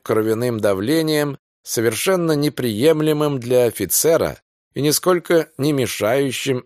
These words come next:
рядовому солдату исполнять свои обязанности.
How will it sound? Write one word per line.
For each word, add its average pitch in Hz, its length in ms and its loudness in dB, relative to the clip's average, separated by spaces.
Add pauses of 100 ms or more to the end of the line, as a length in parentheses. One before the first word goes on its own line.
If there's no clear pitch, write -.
рядовому 113 640 2
солдату 113 640 0 (260)
исполнять 120 640 2
свои 104 460 2
обязанности. 65 920 -4